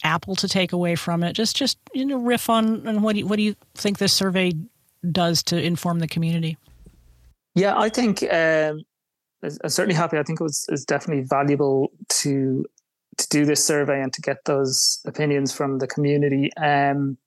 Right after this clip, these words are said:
Speaker 2: for me, the, the kind of the big takeaways are they're doing a great job in many ways on features, and the fact that they are still looking to innovate, even if some years,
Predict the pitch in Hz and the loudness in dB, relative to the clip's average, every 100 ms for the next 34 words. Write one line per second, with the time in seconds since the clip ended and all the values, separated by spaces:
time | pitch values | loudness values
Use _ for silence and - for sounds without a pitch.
0 | - - _ - 170 170 185 180 165 156 | -20 -20 _ -6 0 2 2 2 2 0
1 | - _ _ - 165 156 143 147 151 156 | -4 _ _ -14 -8 -6 -4 -2 0 2
2 | 156 143 135 135 _ _ _ _ 156 143 | 2 2 0 -2 _ _ _ _ -4 0
3 | 160 175 180 147 151 151 156 151 143 143 | 0 2 0 0 -2 0 0 0 -2 -4
4 | 143 143 139 135 - - 147 131 - 151 | -2 -2 -2 -2 -2 -2 -4 -4 -2 -2
5 | 147 147 139 127 139 135 - 143 - 160 | 0 0 0 0 -2 -2 -2 -6 -4 -6
6 | - 156 143 139 139 - 135 - - - | -2 0 2 2 0 -2 -4 0 -2 0
7 | 160 156 151 143 143 - 147 - 147 143 | 2 2 2 0 -4 -4 -4 -4 -6 -4
8 | 139 139 139 139 139 - 156 170 165 151 | -2 0 0 0 -2 0 2 2 2 0
9 | - - 160 147 151 147 139 - - - | -2 -2 0 2 2 2 2 0 -2 -6